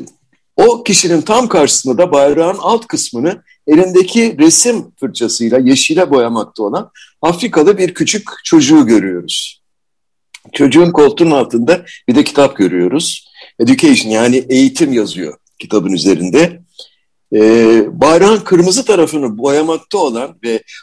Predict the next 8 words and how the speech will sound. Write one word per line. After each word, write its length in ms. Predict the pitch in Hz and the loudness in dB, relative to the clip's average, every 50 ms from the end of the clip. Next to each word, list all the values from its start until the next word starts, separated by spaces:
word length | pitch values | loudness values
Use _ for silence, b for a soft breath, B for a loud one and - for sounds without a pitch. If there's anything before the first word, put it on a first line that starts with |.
| B _ - | B _ 0
boyası 580 | 123 131 139 139 - - 160 156 135 120 - 107 | 2 2 2 2 0 0 0 0 -2 -2 -6 -6
da 240 | 135 135 110 104 _ - | -6 -6 -6 -6 _ -4
alt 300 | 120 135 143 - - - | 0 0 0 0 -2 -4
tarafa 400 | 143 120 120 117 117 123 104 85 | -4 -4 -4 -4 -6 -8 -6 -4
doğru 500 | 120 117 110 110 107 113 98 87 92 _ _ _ _ _ _ _ | -2 -2 -2 -2 -2 -4 -6 -8 -12 _ _ _ _ _ _ _
hafif 400 | - - 120 - 127 113 - - B B B B B - | -12 -12 -8 -8 -8 -8 -8 -14 B B B B B -2
taşıyor, 760 | - 127 123 - - - 160 127 120 131 165 175 - B B B B B B B - | 0 2 2 2 2 4 4 4 6 4 2 0 -2 B B B B B B B -2
ee, 60 | 120 | 0